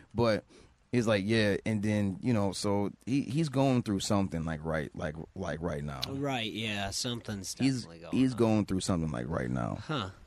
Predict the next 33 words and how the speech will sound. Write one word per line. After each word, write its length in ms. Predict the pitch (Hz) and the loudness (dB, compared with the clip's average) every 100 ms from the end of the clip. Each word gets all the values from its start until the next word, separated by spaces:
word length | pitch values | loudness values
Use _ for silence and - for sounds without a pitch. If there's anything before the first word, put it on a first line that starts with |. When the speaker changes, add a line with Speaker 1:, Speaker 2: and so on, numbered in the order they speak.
| - | -12
Speaker 2:
okay. 420 | 135 131 - 85 80 - - | -8 -6 -2 -2 -2 -6 0
Speaker 1:
But 300 | 160 135 107 - - - - _ _ _ _ _ _ - - | 2 2 0 -8 -20 -20 -20 _ _ _ _ _ _ -8 0
on 160 | 110 107 | 2 4
a 200 | 101 95 | 2 2
non-hip-hop 1400 | 101 107 110 110 107 104 113 - 110 110 - 92 - | 2 2 4 4 4 2 -2 -4 0 2 4 2 2
note, 440 | 92 95 65 - - | 0 0 0 -6 -14
I 80 | - | -4
wanna 260 | 101 101 85 | 0 2 2
Speaker 2:
Oh. 40 | |
Speaker 1:
bring, 200 | 90 90 - - - - _ | 0 -2 -6 -20 -20 -20 _
I 80 | 120 | -2
wanna 220 | 113 113 | 2 4
bring 260 | 101 104 98 | 4 4 2
this 160 | 90 90 | 2 0
up 160 | 76 | -2
to 120 | - | -4
you, 140 | 57 - - - | -8 -8 -14 -4
Speaker 2:
Yeah, 180 | 82 87 | 2 4
Speaker 1:
right? 80 | 85 - - | 2 -2 -8
Speaker 2:
yeah, 260 | 113 131 82 | -4 -4 -4
what's 180 | 98 - | -6 -4
up, 200 | 98 - | -4 -6
what's 180 | 104 120 | -10 -4
up? 80 | |
Speaker 1:
So, 720 | - - 127 127 113 110 113 104 - - - - - _ _ _ _ _ _ - | 0 2 4 6 8 8 6 4 -4 -10 -18 -20 -20 _ _ _ _ _ _ -6
I 60 | |
got 260 | 98 120 98 | 2 2 4
news 800 | 123 135 120 104 98 98 - - - - - _ _ | 4 6 4 4 4 2 -2 -12 -18 -20 -20 _ _
that 560 | - 98 92 80 - - - - - | 0 2 2 0 -6 -18 -18 -20 -4
H 220 | 110 127 131 | 0 0 2
B 160 | 131 | 4
O 80 | 120 | 4
Max 520 | 107 110 110 90 - | 4 4 2 0 -4